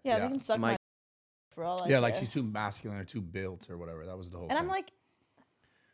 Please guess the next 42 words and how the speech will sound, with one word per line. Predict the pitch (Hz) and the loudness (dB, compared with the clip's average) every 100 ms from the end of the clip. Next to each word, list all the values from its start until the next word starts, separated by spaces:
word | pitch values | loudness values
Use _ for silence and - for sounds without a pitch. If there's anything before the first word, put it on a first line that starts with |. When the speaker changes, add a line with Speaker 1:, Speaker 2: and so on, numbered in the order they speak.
| _ _ - - | _ _ -20 -4
Speaker 2:
Y-, | 180 | 2
you're | 190 160 | 6 8
Speaker 1:
I'm | |
Speaker 2:
not. | 139 | 10
Speaker 1:
not | 185 330 | 8 6
even | 349 | 4
that | 311 196 | 2 4
Speaker 2:
You, | 220 | 8
Speaker 1:
big, | 170 185 | 10 12
Speaker 2:
you | 202 | 12
pho-, | 196 | 12
I | |
Speaker 1:
I | 196 202 | 12 12
R | |
L. | 185 | 8
Speaker 2:
mean, | 185 165 | 6 6
that's | 175 202 | 6 6
the | 233 | 8
thing | 226 | 8
with | 175 | 8
the | 135 | 6
fitness | 180 190 175 | 4 4 4
things. | 208 170 | 4 6
Like, | 127 120 | 6 4
you | |
photograph, | 107 - 135 139 113 113 110 101 - - - | 4 6 8 8 6 6 6 4 -2 -12 -20
Speaker 1:
I'm | _ _ _ _ 127 | _ _ _ _ 4
Speaker 2:
like, | |
Speaker 1:
like | - | 6
Speaker 2:
it's | 190 | 6
an | |
illusion. | 165 165 151 104 | 8 8 4 2
You | 104 | -4
photograph | 110 143 147 123 123 113 | -2 2 2 2 2 0
way | 110 120 131 | 4 8 8
differently | 123 120 123 107 | 8 4 2 0
than, | 98 95 | 0 -2
like, | 87 | 0
you | 107 | 2
just | 107 92 | 2 2
really | 95 104 95 | 2 2 0
are. | 76 92 82 - | -2 -2 -4 -10